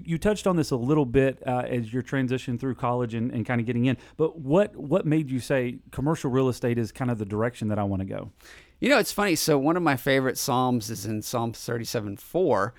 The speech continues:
Speaker 2: It says, "Delight yourself in the Lord. He'll give you the desires of your heart."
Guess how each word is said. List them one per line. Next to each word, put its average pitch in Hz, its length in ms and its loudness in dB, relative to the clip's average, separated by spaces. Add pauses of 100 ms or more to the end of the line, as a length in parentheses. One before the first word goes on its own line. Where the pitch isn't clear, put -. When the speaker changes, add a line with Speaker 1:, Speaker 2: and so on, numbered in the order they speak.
(300)
Speaker 2:
It - 60 -16
says, 135 140 -2
"Delight 120 320 2
yourself 123 380 0
in 123 80 -4
the 113 60 0
Lord. 113 260 0
He'll 117 140 -2
give 117 320 -4
you 123 100 -2
the 113 60 -2
desires 98 460 -4
of - 20 -14
your 92 100 -10
heart." 110 460 -4